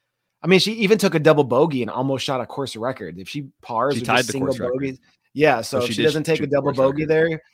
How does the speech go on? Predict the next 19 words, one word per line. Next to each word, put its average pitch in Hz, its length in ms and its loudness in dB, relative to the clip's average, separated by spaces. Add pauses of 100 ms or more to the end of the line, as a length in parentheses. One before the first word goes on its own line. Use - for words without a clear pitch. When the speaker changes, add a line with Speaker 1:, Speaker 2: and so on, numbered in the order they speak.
(220)
Speaker 1:
she, 131 320 -4
uh, 117 360 -4 (100)
she 120 180 -12
has 113 300 -6
it. 87 140 -10
So 110 280 -10 (240)
Kat 180 280 2
Mertsch 160 480 4
Speaker 2:
If, 143 80 2
Speaker 1:
with 131 140 -4
Speaker 2:
if 143 100 4
Speaker 1:
a - 20 2
Speaker 2:
she, 165 220 2
if 175 60 -6
Speaker 1:
solid 135 420 0
fourth 135 300 -6
place 131 240 -8
finish 120 280 -12
too. 127 280 -10